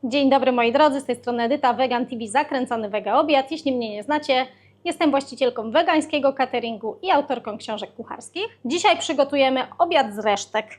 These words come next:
Jest poniedziałek, nie każdy miał czas wcześniej zrobić zakupy, różne rzeczy zostają. Ja przygotowywałam dla klientów akurat gołąbki,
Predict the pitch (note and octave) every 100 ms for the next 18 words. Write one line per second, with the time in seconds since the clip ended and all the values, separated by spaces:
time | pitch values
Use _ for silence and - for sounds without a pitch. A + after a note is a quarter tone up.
0 | _ G4+ F#4 - D4 B3 G#3+ A#3+ C#4+ D4
1 | C4+ C4 - _ _ A4 G4+ D#4+ B3+ C4
2 | B3 A3 B3 A3 - - _ _ _ _
3 | - E4 D#4+ D4 A#3 A#3 A3 F#3+ G3+ G3+
4 | D4+ - C4+ C4 - - G4+ F4 D#4+ C4+
5 | - A#3 G#3+ - C4+ C#4 C4 C4 _ _
6 | _ _ - D#4 F#4+ G4 - D4 D4+ C#4+
7 | C4+ C4+ C4 B3 A#3+ B3+ A#3+ A#3+ G#3 G#3
8 | - G#3 A3+ A3+ E4 E4+ E4 D#4 - D4+
9 | D#4 D4+